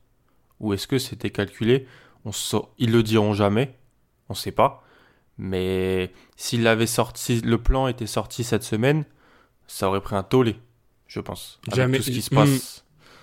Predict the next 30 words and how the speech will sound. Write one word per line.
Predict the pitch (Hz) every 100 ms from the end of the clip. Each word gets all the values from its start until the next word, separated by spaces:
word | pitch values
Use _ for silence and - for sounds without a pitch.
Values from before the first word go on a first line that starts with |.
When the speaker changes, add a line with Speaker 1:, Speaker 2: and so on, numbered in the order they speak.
| - _ - - - - -
Speaker 1:
Tandis | - 107 117
qu'en | - - - -
sortant | 123 139 120
il | 147
y |
a | 120
deux | 123
semaines, | 120 165 165
c'était, « | 127 113 117 113 - - - -
Ah, | 135 127
bah, | 110
finalement, | - 127 131 131
on |
va | 110
avoir | 110 113
une | 113 110
fin | 120
de | 110
saison. » | - 107 117 120 120 113 113 - - - - _
On | 117
connaît | 117 131 139
le, | 131 117 113 110
la, | 113 113
le | 113 107 107 104 107 107
besoin | 104 123 120 127 127
de | 117 101
la, | 98 95 98 95 95
euh, | 95 95 95 92 98 - -
communauté | - 110 110 110 -
américaine | 113 107 107 - 117 113 98